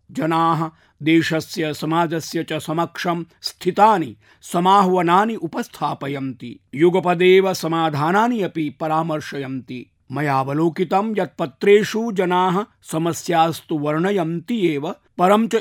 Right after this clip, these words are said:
इदमपि अत्र वैशिष्ट्यं यत् युगपदेव ते प्रत्यक्षतो वा परोक्षतया समाधानानि अपि कांश्चन परामर्शान्, काञ्चित् कल्पनां च प्रकटयन्ति। यदि कश्चन स्वच्छता हेतोः लिखति,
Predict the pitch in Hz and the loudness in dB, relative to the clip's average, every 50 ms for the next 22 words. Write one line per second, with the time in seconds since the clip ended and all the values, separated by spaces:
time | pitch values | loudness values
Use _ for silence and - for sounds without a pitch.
0 | - - 190 185 233 254 269 277 269 285 277 247 214 - - 196 175 160 165 190 | 0 0 2 2 4 4 4 2 2 0 -2 -2 -2 -4 -4 -4 -2 0 0 0
1 | 233 - - - - - - - 185 165 165 160 160 156 - - _ 165 160 175 | 0 0 -4 -6 -6 -8 -6 -6 -4 -4 -2 -2 -4 -4 -6 -8 _ -2 -2 0
2 | 170 196 190 185 185 175 185 190 196 202 202 - - 202 220 240 - _ _ _ | 0 0 -2 -2 0 2 4 4 4 4 2 0 2 2 2 2 0 _ _ _
3 | - - 160 123 - _ - 180 143 - - - - - 180 175 170 165 165 165 | -6 -6 -6 -6 -6 _ -4 -4 -4 -4 -8 -8 -6 -4 0 0 2 2 2 2
4 | 156 156 151 147 - 175 175 208 233 240 - - - 175 165 - 170 160 156 147 | 0 0 0 -2 -2 2 4 4 4 4 0 -6 -10 -10 -8 -6 -4 -2 -2 -2
5 | 143 135 - _ _ - _ _ - - - 151 151 156 151 151 143 139 127 139 | -2 -4 -6 _ _ -20 _ _ -14 -8 -6 -2 0 0 0 0 -2 -4 -4 -4
6 | 143 143 143 143 147 147 143 143 143 139 135 - 143 139 - - 131 139 139 165 | -2 -2 -2 -2 -2 -2 -2 -4 -4 -6 -8 -8 -10 -10 -8 -6 -4 -2 0 0
7 | 175 165 - - - 190 156 147 139 - - 147 151 165 175 170 160 156 151 147 | -2 -2 -4 -8 -8 -8 -8 -8 -8 -10 -6 -2 2 2 2 2 2 -2 -4 -6
8 | - - 156 147 143 139 139 135 _ - - _ - - 170 180 202 220 202 - | -8 -8 -6 -6 -4 -6 -6 -10 _ -18 -20 _ 0 2 4 4 4 2 -2 -4
9 | 202 - 180 - - 196 214 254 - - 196 170 160 147 143 147 135 - - 143 | -4 -6 -6 -4 2 4 4 4 4 0 -2 -2 0 -2 -2 -4 -6 -6 -6 -8
10 | 131 - _ - 160 147 - 185 - 160 135 131 131 127 127 123 - 127 117 - | -8 -8 _ -10 -8 -6 -6 -6 -4 -6 -6 -6 -6 -8 -8 -8 -10 -12 -14 -14
11 | _ _ _ - 131 151 175 180 196 196 - 202 196 180 - - - 190 190 185 | _ _ _ -4 -2 0 2 4 2 2 4 2 0 0 -2 -4 -4 -4 -2 -4
12 | - - 190 156 - _ - - 180 165 185 180 180 175 170 175 180 175 - 175 | -4 -4 -4 -6 -6 _ -6 -6 0 2 4 4 4 4 4 2 2 2 0 0
13 | 175 170 151 151 151 165 156 156 156 - 185 214 - - | 0 0 0 0 -2 -2 -4 -4 -6 -6 -8 -8 -8 -10